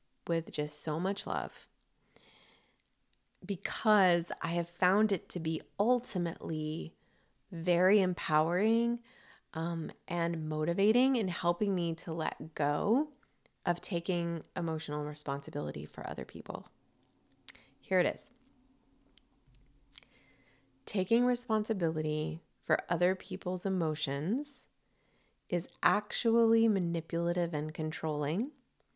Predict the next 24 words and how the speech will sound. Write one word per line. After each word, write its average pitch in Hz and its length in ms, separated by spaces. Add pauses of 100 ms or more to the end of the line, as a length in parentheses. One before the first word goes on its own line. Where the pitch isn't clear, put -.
(640)
and 165 240
garners 185 580
resentment 190 760
in 175 160
your 175 140
relationships, - 1080 (520)
on 165 160
both 147 240
sides. - 420 (880)
<laughs> 571 1500
I - 100
know. 403 580 (420)
<laughs> - 400
I 262 100
warned 262 300
you, 226 120
it 196 140
feels 220 320
harsh. 226 500 (500)
Um, 196 380
but 208 120
hear 262 220
me 240 160
out. 196 340